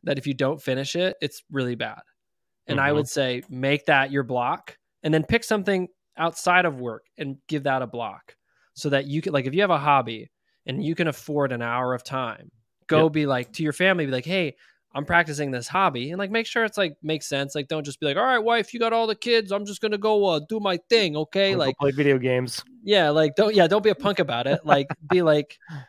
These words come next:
Speaker 1: you know, make sure it fits, but then just go and do the same thing. 'Cause then you can sort of have this experience in both of your worlds. I feel like that, that would help.
Speaker 2: Yeah, it would help. I think in the work experience, you should really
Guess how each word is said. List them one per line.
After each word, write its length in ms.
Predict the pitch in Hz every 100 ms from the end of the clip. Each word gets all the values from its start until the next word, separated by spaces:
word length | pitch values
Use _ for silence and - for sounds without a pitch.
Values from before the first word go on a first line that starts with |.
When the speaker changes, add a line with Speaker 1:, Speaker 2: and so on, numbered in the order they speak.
| _ _
Speaker 1:
you 120 | 180
know, 300 | 165 139 143
make 200 | 147 180
sure 160 | - 196
it 100 | 131
fits, 420 | - 226 151 -
but 260 | - 156 135
then 580 | 165 156 139 135 135 143 _ _ _ _
just 200 | - 147 -
go 180 | 156
and 80 | 147
do 100 | 139
the 100 | 135
same 240 | - 135 123
thing. 260 | 185 143
'Cause 100 | -
then 140 | 135 156
you 80 | 147
can 100 | 135
sort 220 | 147 135
of 160 | 120 _ _ _ _
have 420 | - - 156 143
this 160 | 143 135
experience 500 | - - 135 131 127
in 80 | 120
both 220 | 127 131
of 80 | 131
your 140 | 123
worlds. 360 | 120 117 - 139
I 80 |
feel 160 | 131 147
like 100 | 127
that, 80 | 131
that 140 | 135
would 100 | 127
help. 300 | 123 123 117 - _ _ _ _ -
Speaker 2:
Yeah, 180 | 151
it 60 | 151
would 80 | 151
help. 240 | 117 101 - _ _
I 80 | 156
think 160 | 151 220
in 60 | 156
the 80 |
work 220 | 131 135 139
experience, 760 | 143 - 147 131 123 123 -
you 140 | 131
should 260 | 123 - 120
really 600 | 110 117 123 120 117 110